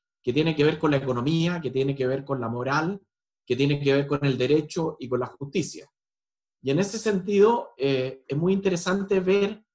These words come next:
cómo en Adam Smith todas estas áreas se, alguna manera hay un overlapping, como diría, eh, John Rawls, se, se, se, se interactúan entre ellas, ¿ya? Eh, esta idea de que la riqueza de las naciones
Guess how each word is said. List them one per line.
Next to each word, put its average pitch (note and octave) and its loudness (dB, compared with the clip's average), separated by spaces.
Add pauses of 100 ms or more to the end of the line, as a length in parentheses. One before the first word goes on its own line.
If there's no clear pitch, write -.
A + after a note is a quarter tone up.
(540)
cómo E3+ 2
en F3 2
Adam F3 4
Smith F3 0
todas G#3+ 0
estas G3 2
áreas G#3 0
se, F#3 -2 (680)
alguna E3+ 2
manera F3+ 2
hay E3 2
un F3 2
overlapping, D#3+ 2
como C#3+ -2
diría, C#3+ 0 (160)
eh, A#2+ -4
John D3 0
Rawls, E3 0 (340)
se, C3 0 (220)
se, - -14
se, - -2
se - -4 (100)
interactúan D#3 0
entre G#2 -4
ellas, D#2 -14 (380)
¿ya? G#3+ -8 (520)
Eh, A2 -2
esta C#3+ 0
idea E3+ 4
de E3 2
que C3 0
la A2+ -8
riqueza D#3 -4
de D#3 0
las C3+ -2
naciones E3+ 2